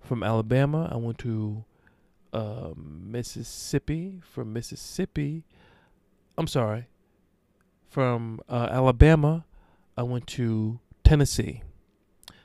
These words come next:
From Tennessee, I went to Missouri. From Missouri, I drove all the way up to, uh, Illinois, Champaign, Illinois, which is super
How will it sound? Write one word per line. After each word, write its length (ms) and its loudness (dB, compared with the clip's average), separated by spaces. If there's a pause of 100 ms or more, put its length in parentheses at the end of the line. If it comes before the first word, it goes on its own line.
(240)
From 180 -10
Tennessee, 800 2
I 80 -6
went 300 -6
to 140 -6
Missouri. 600 -4 (720)
From 220 -8
Missouri, 680 -2 (340)
I 120 -6
drove 340 -2
all 340 2
the 60 2
way 140 2
up 160 -4 (100)
to, 540 2 (440)
uh, 580 0 (600)
Illinois, 600 0 (540)
Champaign, 520 6
Illinois, 420 0
which 240 -4
is 140 -4
super 520 0